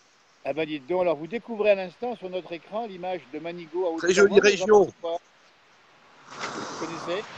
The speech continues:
Speaker 2: Alors, je vous montre un peu ici chez nous. On a le soleil.
Speaker 1: Ah ben, dites donc.
Speaker 2: Voilà.
Speaker 1: On a,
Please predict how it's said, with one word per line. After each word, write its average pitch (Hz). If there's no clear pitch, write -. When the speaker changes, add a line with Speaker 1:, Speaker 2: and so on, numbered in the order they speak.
Speaker 2:
Alors, 127
je 139
vous 180
montre 196
un 185
peu 220
ici 202
chez 190
nous. 220
On 123
a 135
le 139
soleil. 190
Speaker 1:
Ah 101
ben, 101
dites 90
donc. 104
Speaker 2:
Voilà. 175
Speaker 1:
On 156
a, 165